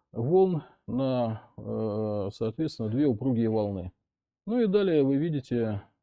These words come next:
э, влияние того, как, э, в зависимости от свойств вещества происходят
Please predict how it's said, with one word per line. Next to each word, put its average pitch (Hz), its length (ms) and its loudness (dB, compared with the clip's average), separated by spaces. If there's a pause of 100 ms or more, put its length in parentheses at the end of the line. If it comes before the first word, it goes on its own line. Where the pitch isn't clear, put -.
э, 107 440 -2
влияние 120 720 0 (880)
того, 139 280 0
как, - 380 -4
э, 101 720 -4 (380)
в 113 100 -4
зависимости 143 520 0
от 131 120 0
свойств 131 300 -2
вещества 185 400 -4
происходят 127 640 -2